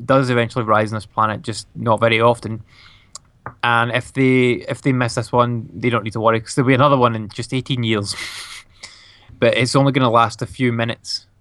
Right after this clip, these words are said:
the sunrise. So they're, they,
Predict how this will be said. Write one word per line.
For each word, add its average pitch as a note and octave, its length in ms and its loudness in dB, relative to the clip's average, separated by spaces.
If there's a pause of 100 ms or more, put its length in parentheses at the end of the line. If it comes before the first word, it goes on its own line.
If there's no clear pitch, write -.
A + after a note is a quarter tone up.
(160)
the A2 100 -6
sunrise. G#2 480 -8 (1300)
So C3+ 260 6
they're, D#3 260 2
they, D3+ 300 0